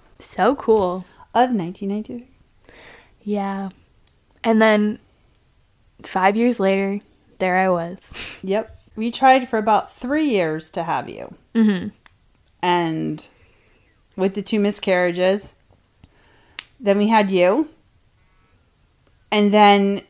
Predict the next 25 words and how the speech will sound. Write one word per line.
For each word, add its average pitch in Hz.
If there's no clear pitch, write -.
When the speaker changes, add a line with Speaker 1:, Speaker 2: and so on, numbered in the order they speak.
Speaker 2:
there 202
was, 190
we 233
wanted 294
to 247
have 220
another 190
child. 123
Speaker 1:
Mm-hmm. 240
Speaker 2:
'Cause 190
we 196
di-, 202
we 226
didn't, 214
we 240
personally 240
did 185
not 180
wanna 175
have 170
an 156
only 156
child. 62
Speaker 1:
Thank 294
God. 196